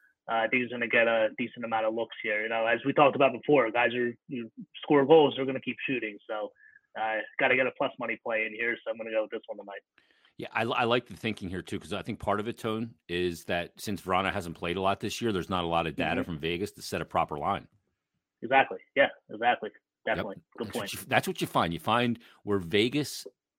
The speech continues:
Speaker 2: is not necessarily the most educated on a certain play. You find the flawed line and you slam it with the
Speaker 1: Yep,
Speaker 2: Bet Parks
Speaker 1: you can
Speaker 2: app.
Speaker 1: definitely find it in the N H L 'cause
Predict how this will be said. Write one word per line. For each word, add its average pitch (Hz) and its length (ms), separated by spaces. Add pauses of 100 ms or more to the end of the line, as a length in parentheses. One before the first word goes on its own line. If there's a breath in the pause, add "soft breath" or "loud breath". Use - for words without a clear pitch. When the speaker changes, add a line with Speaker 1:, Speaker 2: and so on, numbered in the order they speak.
(120)
Speaker 2:
is 107 280
not 110 260
necessarily 95 720
the 87 120
most 85 340
educated 82 760
on 82 200
a 71 60
certain 78 300
play. 80 200
You 76 120
find 110 340
the 87 60
flawed 107 580
line 69 400 (420 soft breath)
and 76 160
you 60 120
slam - 720
it - 100 (600)
with 101 120
the 113 60
Speaker 1:
Yep, 156 120
Speaker 2:
Bet 82 140
Parks 85 220
Speaker 1:
you 123 80
can - 100
Speaker 2:
app. - 160 (320)
Speaker 1:
definitely 127 380
find 139 220
it 147 120
in 147 120
the 147 120
N 151 100
H 147 180
L 120 240
'cause 110 140